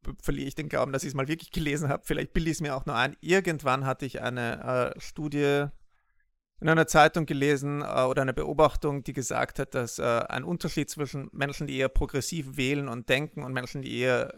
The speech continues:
konservativ wählen und denken, ist, dass Menschen, die konservativ wählen und denken, sehr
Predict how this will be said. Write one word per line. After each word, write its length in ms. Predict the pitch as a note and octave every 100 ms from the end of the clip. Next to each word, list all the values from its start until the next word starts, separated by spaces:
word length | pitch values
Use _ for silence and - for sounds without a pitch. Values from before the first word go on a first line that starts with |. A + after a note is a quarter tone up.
| - -
konservativ 600 | C#3+ D#3+ C#3+ - C#3+ -
wählen 380 | B2+ C3 C3 C3+
und 240 | B2 A#2+
denken, 320 | B2 C#3+ - C#3
ist, 320 | B2 B2+ -
dass 180 | B2+ - - _ _ _ _ _ -
Menschen, 380 | E3 F3+ E3 D#3
die 80 |
konservativ 960 | D3+ E3+ G3 F3+ F3 F3 D#3+ D#3 - - - _
wählen 320 | C#3 C#3+ D3+ D3+
und 240 | C#3+ B2
denken, 600 | C3 C3+ - C#3 C#3 C#3 _ _ _
sehr 600 | C#3+ C#3+ D3+ D#3 E3 E3